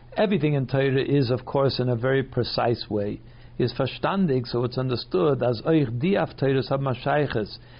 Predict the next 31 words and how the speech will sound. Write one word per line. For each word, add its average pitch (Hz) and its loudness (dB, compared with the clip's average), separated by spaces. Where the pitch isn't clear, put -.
that 123 2
even 151 2
these 185 2
Haftarahs 139 2
have 131 0
a 131 0
connection, 139 -2
nicht 185 0
nur 139 2
zum 123 -2
Zman 123 0
HaMa'ura, 117 0
not 139 0
only 135 2
to 120 -4
the 110 -2
time 123 0
in 131 2
which 147 0
it 127 4
appears, 120 0
nor 143 0
euch 202 2
to 170 0
the 151 0
Parshas 170 -2
in 143 -2
Torah 160 2
V'ochem 143 0
Alein 147 0
Dan, 143 0